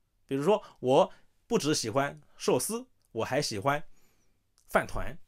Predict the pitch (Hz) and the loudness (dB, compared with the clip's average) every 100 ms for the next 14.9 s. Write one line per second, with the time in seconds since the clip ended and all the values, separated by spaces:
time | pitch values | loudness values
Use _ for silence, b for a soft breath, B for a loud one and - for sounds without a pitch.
0 | _ 117 135 110 107 123 117 - - _ | _ -8 -6 -6 -4 -4 -6 -12 -20 _
1 | - 139 208 190 240 170 156 135 123 127 | -4 -2 -2 -2 0 2 2 0 -2 -4
2 | - - - _ _ _ _ _ _ _ | -8 -18 -20 _ _ _ _ _ _ _
3 | 135 135 143 165 196 220 254 - _ _ | -4 -2 0 0 0 4 2 2 _ _
4 | _ _ _ - - 139 110 - - 92 | _ _ _ -14 -2 -2 0 -6 -10 -12
5 | - - _ _ _ - - 196 190 185 | -12 -14 _ _ _ -8 4 10 10 10
6 | 151 156 170 170 170 147 127 220 202 247 | 8 4 6 6 6 4 2 -2 0 2
7 | 254 208 185 175 117 123 117 143 - 120 | 4 4 6 2 0 -2 0 2 2 2
8 | 104 104 107 95 B B 214 226 214 180 | 2 0 -2 -4 B B 4 8 6 6
9 | 240 175 156 277 262 233 214 202 185 B | 6 4 4 4 6 6 6 4 2 B
10 | - 202 185 190 214 202 196 170 180 - | 2 4 6 6 8 6 6 6 6 8
11 | 220 226 220 240 190 110 117 92 117 131 | 6 6 4 8 8 8 2 -4 0 2
12 | 147 120 117 139 117 98 151 160 B - | 2 2 2 2 2 -2 -2 -2 B 0
13 | 185 185 175 185 208 202 208 196 262 269 | 4 4 6 6 8 8 6 4 4 6
14 | 214 202 208 185 147 180 165 135 | 6 4 2 2 2 4 4 4